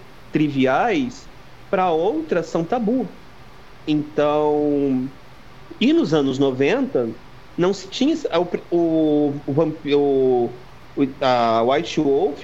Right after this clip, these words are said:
foi pioneira em trazer esse tipo de discussão, ainda que de ma-, de maneira prototípica,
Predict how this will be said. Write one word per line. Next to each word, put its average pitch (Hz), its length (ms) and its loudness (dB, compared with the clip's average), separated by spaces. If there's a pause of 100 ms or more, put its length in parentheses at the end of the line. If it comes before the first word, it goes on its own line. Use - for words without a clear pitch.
(120)
foi 160 120 0
pioneira 226 920 2 (440)
em 151 140 2
trazer 175 460 -2
esse 302 200 -6
tipo 175 280 -4
de 151 80 -4
discussão, 156 560 0
ainda 214 320 2
que 185 360 -2
de 170 160 0
ma-, 160 200 4
de 147 220 0
maneira 143 380 2
prototípica, 202 1120 -2